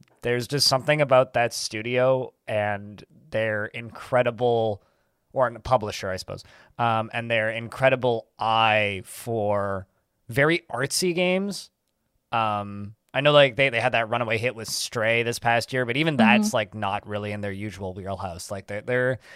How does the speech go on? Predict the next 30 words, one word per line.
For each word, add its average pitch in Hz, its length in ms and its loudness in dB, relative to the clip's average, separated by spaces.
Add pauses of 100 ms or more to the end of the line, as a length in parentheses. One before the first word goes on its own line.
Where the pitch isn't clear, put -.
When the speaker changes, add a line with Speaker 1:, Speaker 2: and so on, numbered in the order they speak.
(100)
Speaker 1:
their 135 140 0
games 151 300 0
are 143 60 2
very 131 260 0
much 127 320 -2
like, 113 260 0 (260)
"This - 260 -6
is 117 100 -8
gonna 131 200 0
be 127 260 -2
a, 107 420 -4
like, 104 260 -8
two 123 320 -2
to 123 100 2
four 117 280 2
hour 113 320 4
thing. 110 400 0
It's 101 160 -6
gonna 110 140 -4
be 104 120 -6
really 104 340 -6
pretty, 110 560 -2
and 95 120 -8
it's 98 140 -10
gonna 107 200 -4
be 98 220 -12
very, 98 340 -6
very 98 200 -8
well 92 240 -8
written," 85 480 -16